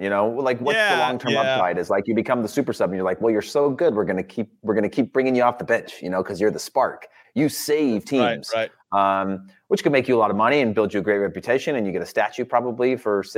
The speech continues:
Speaker 1: you know, at some point, like,
Speaker 2: <laughs>
Speaker 1: but then you quickly see three, four months later, Leeds are like, "Well, what have you done for us today?" You know?
Speaker 2: Yeah,
Speaker 1: Um,
Speaker 2: yeah.
Speaker 1: you know, he's like, "Dude,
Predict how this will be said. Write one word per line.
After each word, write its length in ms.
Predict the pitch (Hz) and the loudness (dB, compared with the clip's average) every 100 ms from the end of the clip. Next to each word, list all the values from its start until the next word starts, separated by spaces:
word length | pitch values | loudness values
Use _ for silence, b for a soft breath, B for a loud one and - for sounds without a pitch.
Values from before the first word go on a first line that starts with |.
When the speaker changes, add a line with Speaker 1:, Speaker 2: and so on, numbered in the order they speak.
| - | -8
Speaker 1:
you 100 | 113 | -4
know, 120 | 104 | -2
at 100 | 95 | -2
some 140 | 98 113 143 | 0 0 0
point, 260 | 127 156 | 0 -2
like, 220 | 95 - 131 - | -2 -4 -4 -10
Speaker 2:
<laughs> 220 | 113 - | -16 -4
Speaker 1:
but 120 | 139 127 | -2 0
then 100 | 139 | 2
you 80 | 131 | 2
quickly 300 | 147 - 123 | 0 0 0
see 240 | 208 165 | 2 0
three, 280 | 123 131 127 | 0 0 2
four 160 | 120 120 | 2 2
months 220 | 113 - | 0 2
later, 240 | 156 127 110 | 2 4 4
Leeds 240 | 113 104 | 2 2
are 40 | |
like, 200 | 104 101 | 2 2
"Well, 100 | 104 117 | 2 0
what 120 | 185 | 0
have 100 | 170 | 0
you 60 | |
done 220 | 151 147 143 | 0 0 2
for 100 | 123 | 0
us 160 | 127 | 0
today?" 340 | - 82 73 - _ _ | -4 -6 -6 -10 _ _
You 100 | 90 | -4
know? 200 | 87 87 120 | -2 -4 -4
Speaker 2:
Yeah, 540 | 127 123 120 95 92 | -2 0 2 0 -2
Speaker 1:
Um, 100 | 90 131 | 0 2
Speaker 2:
yeah. 100 | 127 | 2
Speaker 1:
you 40 | |
know, 40 | 135 | 2
he's 120 | 143 | 2
like, 120 | 220 | -2
"Dude, 220 | - 427 | 0 -2